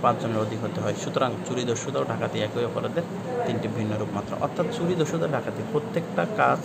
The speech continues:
প্রত্যেকটা অপরাধ সম্পত্তির সাথে সম্পর্কিত। শুধু দস্যুতার ক্ষেত্রে লোক সংখ্যা চারজন হয়, ডাকাতির ক্ষেত্রে লোক সংখ্যা পাঁচজন হয়, এটা হচ্ছে বিষয়, কিন্তু এটার নাম, উম,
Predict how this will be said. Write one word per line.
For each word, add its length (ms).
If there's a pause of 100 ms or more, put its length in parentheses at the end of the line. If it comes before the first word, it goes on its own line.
(160)
প্রত্যেকটা 400
অপরাধ 360
সম্পত্তির 540
সাথে 200
সম্পর্কিত। 540 (460)
শুধু 240
দস্যুতার 360
ক্ষেত্রে 320
লোক 180
সংখ্যা 280
চারজন 280 (100)
হয়, 160
ডাকাতির 300
ক্ষেত্রে 240
লোক 180
সংখ্যা 240 (100)
পাঁচজন 300 (120)
হয়, 100 (680)
এটা 200
হচ্ছে 240
বিষয়, 320 (100)
কিন্তু 280 (100)
এটার 300
নাম, 280
উম, 920